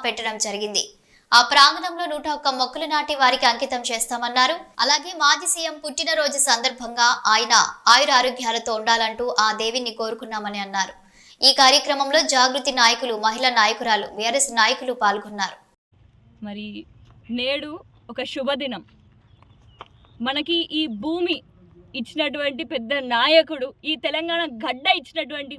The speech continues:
Speaker 2: పెద్ద నాయకుడు కేసీఆర్ గారు. ఒకనాడు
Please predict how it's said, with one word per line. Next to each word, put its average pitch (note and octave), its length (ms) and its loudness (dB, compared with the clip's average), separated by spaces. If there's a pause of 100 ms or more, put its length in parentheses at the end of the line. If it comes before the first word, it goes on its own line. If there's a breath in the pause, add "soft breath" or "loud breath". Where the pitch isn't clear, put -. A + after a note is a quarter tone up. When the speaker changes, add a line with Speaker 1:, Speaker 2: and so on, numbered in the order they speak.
(120)
Speaker 2:
పెద్ద A#3+ 280 -8
నాయకుడు C#4 560 -4
కేసీఆర్ B3 580 -8
గారు. F#3+ 220 -12 (1120)
ఒకనాడు D4+ 560 2